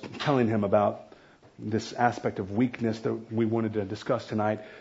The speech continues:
he said this. He said, "We automatically attribute value to self-sufficiency." That's the lie. But we ought to be saying, "No,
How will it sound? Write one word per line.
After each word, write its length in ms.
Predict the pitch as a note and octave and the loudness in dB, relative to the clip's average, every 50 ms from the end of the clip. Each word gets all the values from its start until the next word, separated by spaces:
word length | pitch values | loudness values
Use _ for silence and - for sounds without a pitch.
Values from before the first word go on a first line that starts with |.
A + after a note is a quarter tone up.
| - - - - - _ _ - | -20 -20 -20 -20 -20 _ _ -6
he 100 | - A#2+ | -4 0
said 260 | - - B2+ A2 A2 | 2 4 4 6 6
this. 180 | A#2 G#2+ - | 6 4 4
He 60 | - A2+ | 2 0
said, 200 | - C3 A2 A2+ | 0 0 0 2
"We 220 | A#2 B2 C3+ C#3+ | 0 0 2 2
automatically 680 | C3+ C3+ D3+ E3+ E3 D3+ C3+ C#3 C#3 C3+ - B2 A#2+ A2+ | 4 4 4 6 6 4 4 4 2 2 0 0 0 0
attribute 440 | A2 A2+ - C3+ A2+ A2+ A2+ A#2 | 0 0 -2 -4 -2 -2 -4 -2
value 560 | A2 A2+ A#2 A2+ A#2 A2+ G#2+ G#2 G2+ G2+ G2 G2 - - - - | 2 4 4 6 6 4 2 0 -2 -2 -4 -4 -8 -10 -10 -8
to 80 | - A2+ | -8 -8
self-sufficiency." 1040 | - - - A#2+ A2+ A2 - - - - A#2 G#2+ - A#2+ A2+ - - A2+ A2 A#2 - _ _ _ _ - - _ - | -4 -2 0 0 0 0 -4 -6 -4 -4 -4 -4 -6 -8 -10 -10 -10 -12 -12 -12 -16 _ _ _ _ -20 -20 _ 2
That's 160 | D#3+ D#3 - | 2 2 4
the 120 | - D3 | 4 4
lie. 280 | C3+ B2+ A#2 G#2 F#2+ G2 A2 - - - _ - - - - - - - - - - _ _ _ _ _ _ _ _ _ _ _ _ - - _ _ _ - - - - _ _ _ _ _ _ - | 6 6 6 4 2 -2 -10 -18 -20 -20 _ -20 -20 -20 -20 -20 -20 -20 -20 -20 -20 _ _ _ _ _ _ _ _ _ _ _ _ -20 -20 _ _ _ -20 -20 -20 -20 _ _ _ _ _ _ -2
But 480 | C3+ C3 D3+ D3 C#3+ C#3+ - - - - - - - - - - _ - - _ _ _ | 4 8 8 8 8 4 0 -8 -18 -20 -20 -20 -20 -20 -20 -20 _ -20 -20 _ _ _
we 200 | C3 C3 D3 C#3+ | 4 6 8 8
ought 300 | C#3 D3 E3+ E3 - - | 10 8 6 4 0 -2
to 120 | - C#3 A#2 | -2 -2 0
be 440 | A2 A#2+ A2+ A2+ A2 G#2+ G#2+ - - - - _ _ _ _ _ | 0 2 2 2 0 0 -2 -6 -10 -16 -20 _ _ _ _ _
saying, 360 | - - C#3+ B2+ A#2+ A#2 A#2 A#2 | -10 -6 -4 -2 0 0 2 4
"No, 460 | A#2+ B2 B2+ C3 C3 C3+ C3 C3 | 4 4 6 6 4 4 2 -2